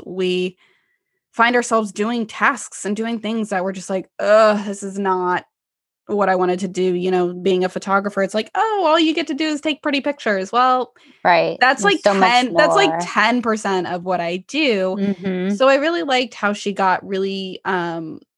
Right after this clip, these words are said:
Speaker 1: pragmatic in
Speaker 2: Yeah.
Speaker 1: in giving us some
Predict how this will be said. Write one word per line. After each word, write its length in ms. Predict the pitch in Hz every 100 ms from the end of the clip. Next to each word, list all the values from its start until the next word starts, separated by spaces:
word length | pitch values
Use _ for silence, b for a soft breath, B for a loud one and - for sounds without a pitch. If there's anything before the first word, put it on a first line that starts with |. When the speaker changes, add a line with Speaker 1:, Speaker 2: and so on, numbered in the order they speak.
| _ _
Speaker 1:
pragmatic 760 | - 185 170 156 110 262 294 - -
in 320 | 190 185 175
Speaker 2:
Yeah. 240 | 165 160 - _ _ _ _ _ _ _ _ _ _ -
Speaker 1:
in 420 | 226 202 196 190 170
giving 300 | 208 208 208
us 120 | -
some 260 | 196 185